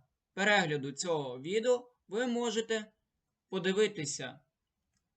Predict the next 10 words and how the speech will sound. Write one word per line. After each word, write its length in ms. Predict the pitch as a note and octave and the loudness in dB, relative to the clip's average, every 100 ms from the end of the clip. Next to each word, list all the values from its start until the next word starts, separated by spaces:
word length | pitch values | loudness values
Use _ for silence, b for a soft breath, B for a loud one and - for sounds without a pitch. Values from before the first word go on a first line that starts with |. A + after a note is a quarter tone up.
| _ _ _ - _ _ _ _ - _ _ _ _ _ _ _ _ _ _ _ - | _ _ _ -20 _ _ _ _ -20 _ _ _ _ _ _ _ _ _ _ _ -2
підручник, 760 | F#3+ F3 D#3 D3 F#3+ C4 - _ _ _ _ _ _ _ _ | 0 2 0 -2 -4 -4 -8 _ _ _ _ _ _ _ _
перечитати 800 | - B3+ B3 A#3 G#3 F#3+ D#3 C#3 | 2 6 6 6 2 2 2 -4
цей 280 | - D#3 C#3 | -8 -4 -4
параграф 540 | D3 D#3 D3 C3 C3 | -2 0 0 -2 -8
самостійно. 680 | - E3 F#3 - C4+ B3+ A#3+ - _ | -8 -4 -4 -2 -2 -2 -4 -10 _
Посилання 500 | - G3+ G#3+ G#3 F3 | -4 -2 4 6 6
на 140 | F3 F#3+ | 2 -2
підручник 580 | A3 C#4+ C#4+ - B3 - | -4 -6 -4 -4 -4 -4
ви 180 | B3+ | -2
знайдете 920 | G#3 F#3 E3 E3+ E3 G3 A#3 - G#3+ | 0 -2 -2 -6 -4 -2 -2 -2 -8